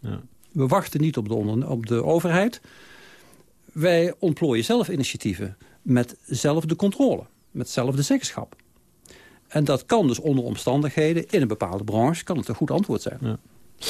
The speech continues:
Speaker 1: En die, die sociale cohesie, want, eh, d-, d-, dat, dat, daar ga ik dan toch nog even bij blijven.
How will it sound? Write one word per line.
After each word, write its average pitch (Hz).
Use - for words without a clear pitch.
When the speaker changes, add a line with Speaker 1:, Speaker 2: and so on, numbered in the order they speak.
Speaker 1:
En 139
die, 160
die 147
sociale 156
cohesie, 156
want, 147
eh, 135
d-, 127
d-, -
dat, 127
dat, 120
daar 131
ga -
ik 123
dan 131
toch 147
nog 147
even 117
bij 123
blijven. 107